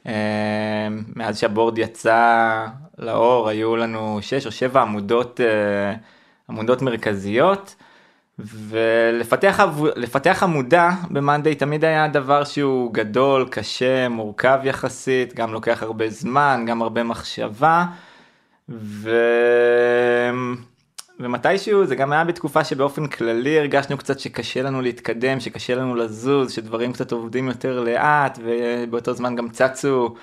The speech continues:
צצו מתחרים בשוק, שפתאום הסתכלנו עליהם ואמרנו, "וואי, הם הצליחו לעשות את זה."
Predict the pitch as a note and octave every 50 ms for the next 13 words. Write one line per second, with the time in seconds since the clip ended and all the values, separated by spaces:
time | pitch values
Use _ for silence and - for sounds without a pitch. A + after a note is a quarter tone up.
0 | - - - - - _ _ _ _ _ _ _ - - - C3 C3 A#2 - -
1 | - A2 A2+ B2 C3+ C3+ A#2+ - - C3+ B2+ C3 - - - B2 B2 A#2+ A#2+ A#2
2 | - - - B2 B2 C3 C#3 C3+ B2+ B2 A#2 A2+ A2 G#2+ G#2+ G#2+ A2+ A#2+ B2 B2
3 | B2+ B2+ B2 A#2+ A2+ A2+ A#2 - _ _ C#3+ E3+ F#3+ - - - _ _ _ _
4 | _ _ _ - - D3+ F3 F3 F3+ D3 C#3 - B2+ G#2+ - - - - B2+ -
5 | - E3 G3+